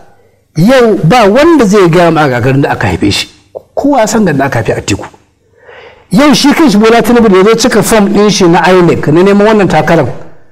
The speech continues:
inda ya kamata ya rubuta sunan firamare sai ya ƙetare, sunan sakandare ya ƙetare, amma sai ya rubuta sunan university. Ni kuma na san duk duniya, ko ma'aikaci ya san ba ka zuwa sa-, university sai kana da secondary school.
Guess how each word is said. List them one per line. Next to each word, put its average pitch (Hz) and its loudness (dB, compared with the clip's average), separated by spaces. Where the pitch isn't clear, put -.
inda 285 2
ya 262 2
kamata 240 0
ya 214 2
rubuta 202 2
sunan 254 0
firamare 247 2
sai 190 0
ya 185 2
ƙetare, 170 -2
sunan 277 0
sakandare 254 2
ya 202 2
ƙetare, 170 0
amma 208 2
sai 247 0
ya 240 2
rubuta 220 2
sunan 165 0
university. 123 -2
Ni 220 0
kuma 226 0
na 214 0
san 196 0
duk 208 2
duniya, 214 2
ko - 0
ma'aikaci 202 0
ya 202 2
san 196 -2
ba 214 2
ka 233 0
zuwa 214 2
sa-, 214 -2
university 202 2
sai 185 -2
kana 196 0
da 143 -2
secondary 147 -2
school. - -6